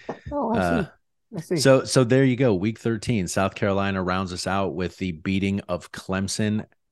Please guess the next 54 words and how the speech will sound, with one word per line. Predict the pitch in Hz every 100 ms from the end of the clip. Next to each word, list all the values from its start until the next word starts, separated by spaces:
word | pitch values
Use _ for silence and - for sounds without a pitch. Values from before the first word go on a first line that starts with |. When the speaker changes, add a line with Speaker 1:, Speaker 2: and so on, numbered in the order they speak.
| _
Speaker 2:
As | 90 85
you | 87
said, | - 90 80
Grinch, | 87 90 87
maybe | 85 80 82
not | 82 82
a | 78
very | 80 78
good | 73 78 76
Clemson | - 90 85 92 87
team. | 104 110 104
They | 78
do | 76 85
fall. | - - 85 98 101
They, | 82 80 - - - -
they, | 107 98 -
they | - 98
may | 104 180
have | 143 147
been | 123 143
in |
the | 135
conversation | - 131 127 113 127 131 147
at | 107
one | 82 90 107
point, | 95 123 123
but | 92
at | 95
least | 143 139
according | - 123 107 95
to |
the | 95 76
A | 92
P | - 92
poll, | 101 101
they | 90
have | 78
now | 76 87
fallen | - 90 85 78
to | 76
tenth. | - 113 110 - - - _ -
They | 85
are | 78
two | - 113
losses, | 90 87 87 - 85 80 -
and | 87 85
they | 87
are, | 85 82 80 76 71
they | 92
are | 98 90
out | - 90
of | 85
the | 85
conversation | - 82 76 - 82 78 - 71